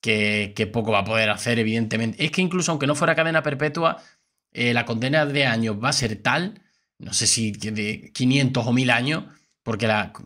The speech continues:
es que son ciento treinta, casi ciento treinta personas ya que han denunciado, que la cantidad de años ya prácticamente va a ser una cadena perpetua. O sea, no le va a dar tiempo de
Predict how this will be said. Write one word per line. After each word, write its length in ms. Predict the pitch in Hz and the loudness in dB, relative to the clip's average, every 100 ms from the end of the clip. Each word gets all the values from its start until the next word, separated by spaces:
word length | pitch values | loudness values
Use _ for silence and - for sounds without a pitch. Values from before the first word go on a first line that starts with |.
| - - | -20 -12
es 180 | - - | -6 -2
que 80 | |
son 200 | 135 139 | 0 2
ciento 480 | 135 151 135 135 127 | 2 2 0 -2 -2
treinta, 380 | 127 123 117 - | 0 0 0 -2
casi 240 | 127 123 120 | -4 -2 0
ciento 280 | - 139 | 0 -2
treinta 340 | 151 147 135 127 | -2 -2 0 -2
personas 380 | 117 - 110 101 | 0 -2 -2 -2
ya 300 | 117 113 - _ _ _ - | -2 -2 -8 _ _ _ -2
que 60 | |
han 100 | 117 | 0
denunciado, 640 | 117 117 113 117 113 156 - - _ - | 2 2 2 2 2 -2 -4 -18 _ -6
que 260 | 123 120 | 0 0
la 180 | - 117 | 2 0
cantidad 380 | 110 110 113 110 | 0 0 2 2
de 100 | 117 | 2
años 260 | 120 123 120 | 2 2 2
ya 220 | 117 113 | 2 0
prácticamente 600 | 117 - 113 113 113 117 | -4 -4 -4 -2 -2 -2
va 80 | 113 | -2
a 60 | |
ser 200 | - 113 | -2 -2
una 160 | 117 113 | -2 -2
cadena 280 | 113 117 113 | -2 -2 -2
perpetua. 500 | 117 113 110 110 98 | -4 -4 -4 -6 -10
O 260 | _ _ | _ _
sea, 220 | - - 104 | -8 -4 -2
no 140 | 107 | 0
le 60 | 113 | 2
va 80 | |
a 40 | 110 | 2
dar 160 | 113 | 0
tiempo 320 | 110 120 113 120 | 0 0 2 2
de 480 | 120 113 101 - | 4 2 0 -6